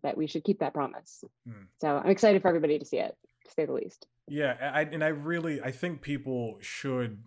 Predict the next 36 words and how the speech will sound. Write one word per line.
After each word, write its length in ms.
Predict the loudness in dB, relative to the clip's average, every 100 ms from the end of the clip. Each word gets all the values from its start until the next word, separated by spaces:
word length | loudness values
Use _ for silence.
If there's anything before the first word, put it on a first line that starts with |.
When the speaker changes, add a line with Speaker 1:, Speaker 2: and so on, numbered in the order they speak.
| _ _ -6
Speaker 2:
watch 520 | -2 -2 -4 -10 -8 -2
Al 380 | 0 0 -2 -4
and 120 | 0
also 280 | 2 2 0
A 80 |
P 100 | 0
Bio, 280 | 0 0 -2
obviously, 360 | -6 -8 -10 -10
but 220 | -10 -10 -14 -18 -4
I 100 | 0
think 280 | 2 0 0
Al 460 | 2 2 2 -2 -6
is, 320 | -4 -4 -2
um, 420 | -2 -2 -6 -10 -18 _ _ _ _ -8
it's, 340 | -4 -2 -2
it's 160 | -4 -6
a 40 |
show 360 | -4 2 2 2
that 280 | 2 0 0
I 100 | -4
think 440 | -6 -4 -4 -8 -14
C 240 | -8 -4 -2
B 180 | 0
S 180 | 0 0
would 140 | -2 -4
have 100 | 0
made, 380 | 0 -2 -4 -8
you 100 | -6
know, 160 | -6 -8 -10
s-, 160 | -10 -6
six 320 | -2 0 0
years 240 | 0 0
ago 260 | -2 -2 -2
when 240 | -2 -2
they 140 | 0 -2
were 540 | 0 0 2 2 -2